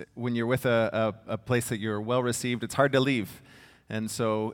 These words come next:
thank you for that reception. It means a lot to me as a dad and as a ministry partner to be in a church and in a place that my kids also enjoy being as we serve. And so thank you very much. Um, as you mentioned, the ministry partners, uh, it,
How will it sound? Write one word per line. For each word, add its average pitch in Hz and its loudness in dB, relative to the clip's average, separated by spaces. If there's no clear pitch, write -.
thank 156 -4
you 131 0
for - -4
that 110 2
reception. 101 -6
It 104 -6
means 113 -2
a 107 2
lot 104 2
to 110 -6
me 104 -2
as 95 -2
a 98 -4
dad 139 0
and 123 -4
as 120 -2
a - -2
ministry 123 -4
partner 98 -2
to - -8
be 107 -4
in 120 -2
a 107 2
church 151 -6
and 127 -4
in 113 -4
a 104 -4
place 123 -2
that 135 -2
my 131 0
kids 156 -2
also 131 2
enjoy 101 -2
being 95 -6
as 104 -2
we 101 -6
serve. 90 -6
And 104 -10
so 104 -4
thank 113 -6
you 107 -8
very 107 -2
much. - -6
Um, 101 -4
as 127 0
you 131 -2
mentioned, 135 -4
the 117 0
ministry 120 -4
partners, 123 -4
uh, 110 -2
it, 120 -6